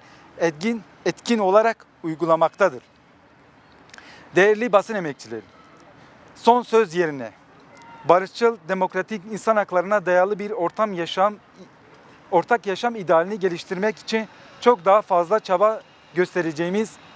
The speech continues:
aşikardır. İlahsız, gözyaşının olmadığı sömürüsüz bir dünya umuduyla görüyoruz, susmuyoruz, mücadele ediyoruz.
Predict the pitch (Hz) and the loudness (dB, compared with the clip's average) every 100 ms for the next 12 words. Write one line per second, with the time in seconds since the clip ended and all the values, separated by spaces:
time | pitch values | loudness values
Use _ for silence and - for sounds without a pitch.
0 | - 151 - 196 185 131 - _ _ _ | 0 0 0 2 2 2 -10 _ _ _
1 | - - - - - 196 202 190 185 - | -20 -20 -20 -20 -8 -2 2 2 2 -4
2 | 240 233 - - - 165 220 196 196 - | -6 -6 -14 -20 -10 0 2 2 -2 -2
3 | 214 220 208 180 196 226 202 - 180 175 | -2 0 0 0 0 -2 -4 -6 -4 -6
4 | - 240 170 214 226 - - - - - | -6 -8 -4 -2 -4 -8 -20 -20 -20 -20
5 | - 180 202 226 196 _ _ _ - 170 | -4 0 4 2 0 _ _ _ -6 -4
6 | 170 147 123 110 - - - - - - | -2 -4 -6 -10 -12 -20 -20 -20 -20 0
7 | 165 180 233 226 226 - - _ - 226 | 2 4 4 4 0 -4 -18 _ -10 -8
8 | 214 202 196 190 226 - - - 165 165 | -6 -2 0 2 0 -2 -18 -14 -2 4
9 | 175 165 196 202 127 110 107 | 4 4 0 0 -2 -12 -16